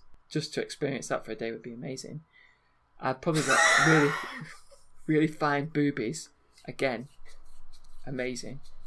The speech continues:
Speaker 1: Right? What would happen? You would be tall in that universe. Do you know what I mean? All these things, all these things that are not real would be in that alternative re-, universe. So it,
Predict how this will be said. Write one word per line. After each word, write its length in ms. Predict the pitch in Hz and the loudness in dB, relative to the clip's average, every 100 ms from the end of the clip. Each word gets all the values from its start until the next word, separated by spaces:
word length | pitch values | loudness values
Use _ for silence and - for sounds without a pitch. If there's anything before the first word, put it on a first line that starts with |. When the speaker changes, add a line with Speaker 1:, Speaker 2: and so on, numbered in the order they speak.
| - | 2
Speaker 1:
Right? 400 | 160 165 180 180 - - - - - | 4 6 4 4 2 -2 -4 -6 -6
What 220 | 147 165 | 0 2
would 80 | 147 | 2
happen? 340 | 170 160 139 - | 2 0 -2 0
You 200 | 151 247 | 8 8
would 160 | 233 | 8
be 100 | 175 | 2
tall 540 | 160 - 190 143 165 226 - | 0 8 10 10 8 2 -4
in 120 | 170 | -2
that 140 | 151 | 0
universe. 720 | - 143 143 147 202 - - - _ _ | 0 -2 4 4 4 0 -10 -14 _ _
Do 100 | - | 6
you 40 | 220 | 6
know 60 | |
what 80 | 277 | 6
I 40 | |
mean? 120 | 240 156 | 6 8
All 140 | 226 | 8
these 180 | 247 - | 8 6
things, 460 | 262 254 233 - - - | 4 2 0 -4 -2 6
all 120 | 190 | 6
these 180 | 190 - | 6 2
things 260 | 202 175 | 2 4
that 80 | 151 | 6
are 40 | 147 | 8
not 220 | 165 147 | 8 8
real 460 | 165 156 104 170 - - - | 10 10 8 4 -2 -10 6
would 300 | 170 170 - | 6 6 8
be 200 | 165 156 - | 8 8 10
in 200 | 180 170 | 10 12
that 140 | 165 | 10
alternative 520 | 165 165 160 156 147 | 8 6 6 6 4
re-, 240 | 175 226 - | 6 6 6
universe. 560 | 196 240 151 120 - - - - - | 4 6 6 4 0 -10 -14 -16 -8
So 360 | - - - - - | 8 10 10 6 10
it, 260 | 190 - | 10 10